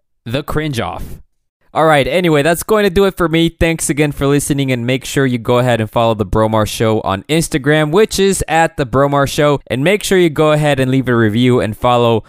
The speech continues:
The Bromar Show on whatever platform you're listening to, whether it be Apple Podcasts, Spotify, or Google Play. Make sure you also go to The Bromar Show website, which is at bromarmedia dot co, and sign up for the newsletter for any updates,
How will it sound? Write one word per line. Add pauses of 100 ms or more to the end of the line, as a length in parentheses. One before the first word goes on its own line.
(160)
The
Bromar
Show
on
whatever
platform
you're
listening
to,
whether
it
be
Apple
Podcasts, (180)
Spotify, (160)
or
Google
Play. (500)
Make
sure
you
also
go
to
The
Bromar
Show
website,
which
is
at
bromarmedia
dot
co, (360)
and
sign
up
for
the
newsletter
for
any
updates,